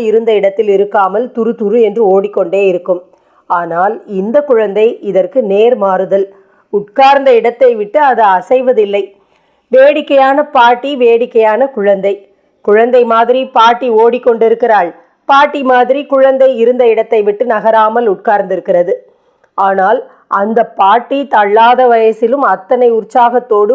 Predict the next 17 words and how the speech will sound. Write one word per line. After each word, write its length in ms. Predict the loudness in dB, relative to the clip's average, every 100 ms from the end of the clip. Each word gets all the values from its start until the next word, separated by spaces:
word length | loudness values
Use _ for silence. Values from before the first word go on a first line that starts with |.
| 0
ஓடி 320 | 2 2 2 2
ஆடிக்கொண்டிருந்ததற்கு 1120 | 0 0 -4 -4 -4 -4 -2 -2 -2 -2 0 0 0
இந்த 280 | -2 0 -2
குழந்தைதான் 720 | 0 0 0 -2 -2 -2 -4
காரணம். 540 | -2 0 0 -2 -6 -8 _ _ _ _ _ -2
இந்த 220 | 0 0
குழந்தை 420 | 2 2 2 2
கொடுத்த 400 | 0 0 2 0 -2
சக்தியினால் 680 | -2 -2 -2 0 0 0
தான் 220 | 0 0 0
அவள் 280 | 0 0 0
அவ்வளவு 460 | 0 0 0 2 0
காரியம் 480 | -2 -2 0 -2 -2
செய்தாள். 460 | -4 0 0 -2 -4 _ _ _ _ _ -4
இந்த 220 | 0 0
பிள்ளை 400 | 0 -2 -2 -2 -2
யார்? 400 | 2 4 4 0